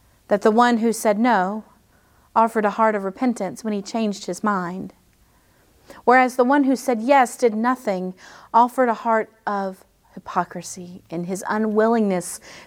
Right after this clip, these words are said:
to see what was happening. Those who approached Jesus with that unwillingness to believe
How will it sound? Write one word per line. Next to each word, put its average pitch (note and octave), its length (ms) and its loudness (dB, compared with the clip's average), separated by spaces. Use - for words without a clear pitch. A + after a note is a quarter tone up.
to A3 140 2
see A3+ 400 0
what G#3 360 -2
was F#3+ 160 -8
happening. F3 720 -10
Those A#3+ 440 6
who A#3+ 100 0
approached A#3 500 0
Jesus A#3+ 480 -2
with G#3+ 120 -2
that G#3 240 4
unwillingness A3+ 800 2
to A3+ 140 -6
believe A3 600 0